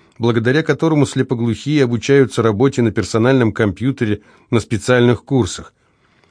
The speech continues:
Я благодарен великому французу Луи Брайлю за то, что он подарил инвалидам по зрению, в том числе и слепоглухим, чудесную систему из шести точек, превращающихся в буквы.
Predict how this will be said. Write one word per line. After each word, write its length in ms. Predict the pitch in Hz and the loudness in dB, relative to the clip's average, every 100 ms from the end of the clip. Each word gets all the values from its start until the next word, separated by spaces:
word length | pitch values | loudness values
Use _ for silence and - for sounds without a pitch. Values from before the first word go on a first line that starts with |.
| _ _ - | _ _ -8
Я 360 | 98 135 135 | 0 2 4
благодарен 600 | 127 135 135 135 139 135 | 2 2 2 2 2 2
великому 460 | 110 123 127 120 117 | 2 0 0 0 -2
французу 580 | 101 117 104 107 107 113 | 0 0 0 -2 0 0
Луи 260 | 110 120 | 2 0
Брайлю 560 | 113 107 127 127 110 101 _ _ _ - | 0 2 4 4 2 -2 _ _ _ -6
за 140 | 117 | -4
то, 140 | 117 151 | 0 -2
что 200 | - 135 | 0 -2
он 260 | 143 131 | 0 0
подарил 460 | - 120 120 139 139 | 0 0 0 2 2
инвалидам 540 | 113 117 127 123 117 | 2 2 0 2 0
по 120 | 120 | 2
зрению, 480 | 107 104 131 139 120 | 0 0 2 4 2
в 60 | - | 0
том 160 | 120 | -2
числе 360 | 107 - 127 131 | -2 -4 -2 -2
и 40 | |
слепоглухим, 880 | 110 120 127 117 104 101 - 139 147 - _ _ - | -2 0 -2 -2 -4 -4 -2 -2 -2 -6 _ _ -12
чудесную 540 | - 113 185 - 156 | -6 -2 0 0 -2
систему 500 | - 127 - 180 160 | 0 -6 0 2 2
из 80 | 139 | 2
шести 380 | - 123 - 156 | -2 -6 -4 -4
точек, 480 | 175 170 - - _ _ _ - | 0 0 -2 -14 _ _ _ -4
превращающихся 1120 | 120 107 101 - 139 127 - 123 - 123 120 | -2 0 0 2 2 2 0 -6 -4 -2 0
в 180 | 98 85 | -2 -4
буквы. 460 | 113 151 - 76 | -2 -2 -4 -14